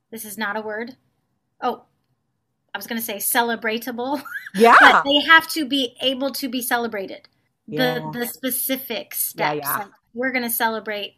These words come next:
Speaker 1: this and this and this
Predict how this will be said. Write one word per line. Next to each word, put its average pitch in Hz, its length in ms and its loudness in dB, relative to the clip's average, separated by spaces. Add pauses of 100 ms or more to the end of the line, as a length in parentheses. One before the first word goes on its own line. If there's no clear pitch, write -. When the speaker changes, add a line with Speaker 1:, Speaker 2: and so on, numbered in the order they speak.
(340)
Speaker 1:
this 226 680 -4 (240)
and 196 400 -12
this 233 560 -4 (140)
and 185 380 -16
this 226 580 -6